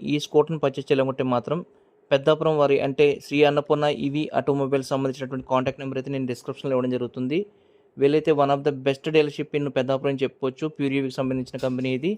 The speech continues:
వీళ్ళ దగ్గర ఎప్పటికప్పుడు స్పేర్ పార్ట్స్ అయితే అవైలబుల్‌గా ఉంటున్నాయి. అలాగే సర్వీస్ కూడా మీకు ఎప్పుడు అవైలబుల్‌గా ఉంటుంది.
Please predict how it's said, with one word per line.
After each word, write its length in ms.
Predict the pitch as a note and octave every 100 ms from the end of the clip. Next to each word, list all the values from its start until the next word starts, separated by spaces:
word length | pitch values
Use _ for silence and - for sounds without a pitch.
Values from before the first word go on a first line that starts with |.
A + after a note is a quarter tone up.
| - _ _ _ C#3
వీళ్ళ 120 | C3+
దగ్గర 200 | C#3 D3
ఎప్పటికప్పుడు 400 | C#3+ C#3+ C#3+ C#3+
స్పేర్ 260 | - C#3 C3+
పార్ట్స్ 200 | C#3+ D3+
అయితే 120 | D3
అవైలబుల్‌గా 360 | C3 C3+ C3+ C3+
ఉంటున్నాయి. 220 | C3 C#3+
అలాగే 180 | C3+ C#3
సర్వీస్ 380 | - C#3+ E3+ -
కూడా 200 | E3 D#3+
మీకు 260 | D3+ D3+ D3+
ఎప్పుడు 260 | C3+ C3 D3
అవైలబుల్‌గా 400 | C3+ C#3 C#3 C3+
ఉంటుంది. 340 | B2+ C3 C#3